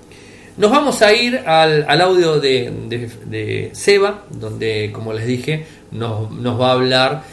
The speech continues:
de esta, de esta decisión extraña de, de Donald Trump y,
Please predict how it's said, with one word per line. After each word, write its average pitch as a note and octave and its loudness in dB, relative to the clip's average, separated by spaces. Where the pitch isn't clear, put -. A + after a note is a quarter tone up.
de A#2 -4
esta, G#2+ -2
de - -6
esta B2 -4
decisión A#2 -4
extraña A#2+ -4
de, G2+ -6
de G#2 -6
Donald A2+ -4
Trump D#3+ -4
y, G#2+ -10